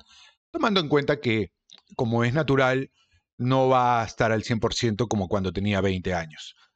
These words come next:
Pero el caso de Cristian Cueva es absolutamente distinto. Él no ha dado muestras de estar muy interesado en mantener un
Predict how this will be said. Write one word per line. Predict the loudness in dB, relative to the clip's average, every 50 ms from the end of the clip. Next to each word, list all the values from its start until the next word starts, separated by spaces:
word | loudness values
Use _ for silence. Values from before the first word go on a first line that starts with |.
| _ _ _ _ _ -2
Pero | 0 2 2 2 2 2
el | 0 2
caso | 0 -2 0 2 0
de | 0 0
Cristian | 0 -2 -2 -2 -2 -2 0
Cueva | 2 2 4 4 2 2
es | 0 -2
absolutamente | -4 -6 -2 -2 0 0 2 0 0 0 0 -2 -2 -2
distinto. | -4 -4 -6 -8 -10 -10 -6 -6 -6 -6 -6 -4 -2 0 2
Él | 2 2 2 2 0 -2 -4 _ _ _ _ _ _ _ _ _ _ _ _ _ _ _ _ _ _ _ _ _ -4
no | -2 0 2 2 2
ha | 2
dado | 4 4 4 2 0 0
muestras | 0 0 0 0 -2 -2 -2 -2 -2 0
de | -2 -4
estar | -4 -6 -6 -2 0 0 0 0
muy | 0 0 0 0
interesado | 0 -2 -2 -2 -2 -2 0 -2 0 0 0 -2 -2 -4 -6 -10 -20 -20 -20 _ _ _ -6
en | -4 -2 0
mantener | 0 0 0 0 0 0 0 0
un | 0 -2 -2 -2 -4 -6 -8